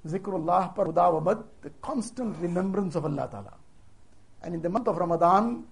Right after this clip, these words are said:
the main ذکر of the month of Ramadan is the tilawat of the Quran Sharif. Together with that, the person's ma'mulat, whatever is tasbihat, he must complete.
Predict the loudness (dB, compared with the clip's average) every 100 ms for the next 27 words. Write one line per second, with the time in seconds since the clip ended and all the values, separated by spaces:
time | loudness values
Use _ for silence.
0 | -20 -20 -20 -20 -20 -20 -18 -4 -4 -2
1 | -10 -8 -2 2 2 2 -2 -4 -12 -16
2 | -20 -20 -20 -16 -6 -2 2 4 8 8
3 | 6 2 2 2 2 0 2 4 6 6
4 | 2 -6 -14 -20 -20 -12 -8 -4 2 4
5 | 4 2 -2 -2 -4 -6 -10 -12 -18 -20
6 | -20 -20 -20 -20 -20 -20 -20 -20 -20 -20
7 | -20 -20 -18 -18 -18 -18 -20 -20 -20 -20
8 | -18 -6 2 6 6 8 6 4 0 -4
9 | -4 -4 -2 0 4 6 6 2 -12 -4
10 | -2 0 -2 -2 -6 -4 0 0 -2 -8
11 | -8 -6 -2 -2 -4